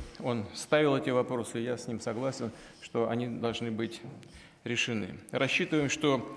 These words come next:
все будет способствовать созданию атмосферы доверия и взаимопонимания между нашими государствами. Естественно, большое место на переговорах,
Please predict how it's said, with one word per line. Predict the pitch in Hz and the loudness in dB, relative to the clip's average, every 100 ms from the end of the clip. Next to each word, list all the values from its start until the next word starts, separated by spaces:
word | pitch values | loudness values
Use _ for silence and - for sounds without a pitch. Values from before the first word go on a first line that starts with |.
| - | -10
все | - 175 | 2 4
будет | 139 123 - | 6 4 2
способствовать | - 135 - 151 - 131 | 2 2 4 0 0 -2
созданию | - 131 131 139 131 | 0 0 4 4 4
атмосферы | 123 127 - 147 127 - | 2 -2 0 0 2 -2
доверия | 123 127 127 156 147 131 123 | 2 4 6 4 6 4 2
и | 127 127 - - - | 0 -2 -4 -12 -10
взаимопонимания | 113 139 139 139 151 160 160 131 120 | 0 2 4 4 4 4 4 4 2
между | 117 110 120 | 0 0 0
нашими | 113 - 113 107 - - - - - | -2 -2 -4 -4 -6 -16 -18 -18 -8
государствами. | 117 123 120 117 - - - - - - - - - | -6 -2 0 0 -4 -10 -12 -12 -16 -20 -20 -10 -4
Естественно, | 147 - 165 135 117 104 110 - - | 0 2 2 2 0 0 -2 -14 -4
большое | 123 120 160 151 131 110 - - - | -4 0 2 4 4 2 -6 -12 -4
место | 143 147 127 | -2 0 -2
на | 127 | -2
переговорах, | 123 120 131 135 | 0 0 2 0